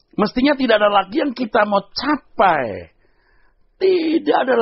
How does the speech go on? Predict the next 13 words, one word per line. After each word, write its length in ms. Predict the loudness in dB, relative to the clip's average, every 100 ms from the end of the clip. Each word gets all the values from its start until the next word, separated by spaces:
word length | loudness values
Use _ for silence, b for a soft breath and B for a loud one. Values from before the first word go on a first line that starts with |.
| 0
lagi 240 | -2 -6
yang 80 | -4
kita 240 | -6 -4 -2 -2 -2 0 2
miliki, 1120 | 2 2 2 0 -2 -4 -2 0 2 0 -2 -10 b b -18
kecuali 400 | -6 -2 -2 -2
mengerti 640 | -4 -4 -8 -8 -10 -8
kehendak 320 | -8 -8 -10
Bapa 560 | -10 -12 -10 -12 -12 -18 b b b
dan 160 | -4 -2
melakukan 800 | -2 -4 -4 -8 -8 -6 -8 -8
kehendaknya. 640 | -8 -8 -10 -12 -16 -16 _ _ _ _ _ _
Dan 240 | -8 -6 -4
ini 400 | -4 -4 -6